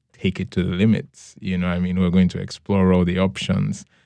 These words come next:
And that's what we want. So, uh, so the T V show really is,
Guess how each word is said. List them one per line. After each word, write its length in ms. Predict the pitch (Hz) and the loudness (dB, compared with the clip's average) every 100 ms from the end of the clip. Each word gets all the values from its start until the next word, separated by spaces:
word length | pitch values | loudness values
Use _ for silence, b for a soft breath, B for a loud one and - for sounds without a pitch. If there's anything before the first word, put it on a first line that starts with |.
| _ - | _ -6
And 180 | 90 92 | 2 4
that's 220 | 107 - | 4 2
what 140 | 98 | 0
we 140 | 101 92 | 0 2
want. 500 | 107 127 107 - - | 4 4 0 -6 -20
So, 460 | - - 101 98 98 | -8 2 4 6 6
uh, 420 | 95 95 95 95 | 6 6 4 2
so 160 | - 110 | 0 0
the 100 | 101 | 0
T 180 | 98 170 | 0 -2
V 160 | 147 127 | 0 0
show 260 | - 120 | 2 4
really 460 | 107 107 104 101 95 | 4 4 6 6 6
is, 300 | 90 90 | 2 0